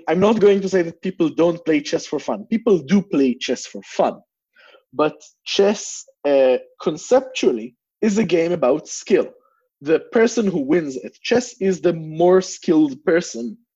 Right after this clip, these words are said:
nearly always. Now, some games aren't designed for that. Some games are designed to be just, like, random and to pass time.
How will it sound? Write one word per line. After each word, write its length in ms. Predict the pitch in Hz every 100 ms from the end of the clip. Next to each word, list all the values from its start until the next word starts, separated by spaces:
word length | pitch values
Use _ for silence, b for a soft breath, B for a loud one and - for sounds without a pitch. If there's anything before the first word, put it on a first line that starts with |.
| -
nearly 500 | 170 185 185 170 156
always. 540 | 123 87 57 - - _ _ _ b b b -
Now, 500 | 147 151 143 147 135
some 320 | - 190 196
games 320 | 185 156 160 143 -
aren't 400 | 170 277 240 165
designed 600 | 147 143 135 131 127 127
for 120 | 165
that. 320 | 277 110 -
Some 240 | - 147 147
games 340 | 147 160 165
are 220 | 170 160
designed 720 | 165 160 165 170 180 185 185
to 80 | -
be 340 | 160 165 175 185
just, 280 | 175 175
like, 220 | 180 180 180
random 440 | 160 165 185 190 185
and 100 | 180
to 60 | - -
pass 320 | 180 190 -
time. 500 | - 359 123 196 214